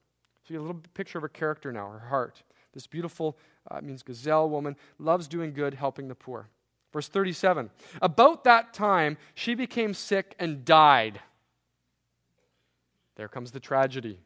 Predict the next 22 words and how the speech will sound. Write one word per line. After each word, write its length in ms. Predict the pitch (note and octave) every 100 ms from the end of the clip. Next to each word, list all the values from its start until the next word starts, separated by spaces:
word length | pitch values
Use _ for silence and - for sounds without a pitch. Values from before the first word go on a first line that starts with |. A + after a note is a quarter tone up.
| _
to 100 | B2+
our 100 | A2+
story. 460 | A2+ - C3 A#2 G#2 _ _ _ _ _
Her 100 | -
body's 460 | E3 F3+ F#3 F3+ D#3
washed. 640 | D#3+ D#3 F3 A3 - - _ _ -
It's 200 | F3+ -
placed 440 | - G3 G3+ G3 G3
in 120 | D#3+
an 60 | E3
upstairs 640 | F3 - - E3+ E3+ C#3+
room. 340 | D3 C3+ G#2 _ _ _ _ _ _ _ _ _ _ _ _ _ _ _
Now, 280 | F#3 F3+ F#3 G3
Lydda, 500 | G3+ B3+ C#4+ D3+ C#3
which 140 | F3
is 120 | E3
another 240 | E3+ E3 E3
city, 400 | - C#3 B2+ D3+ - _
is 400 | - F3+ E3 - - _ _ _
close 560 | - - B3+ F3 A#2+ -
to 120 | -
Joppa. 440 | C#3+ D#3+ C3 A#2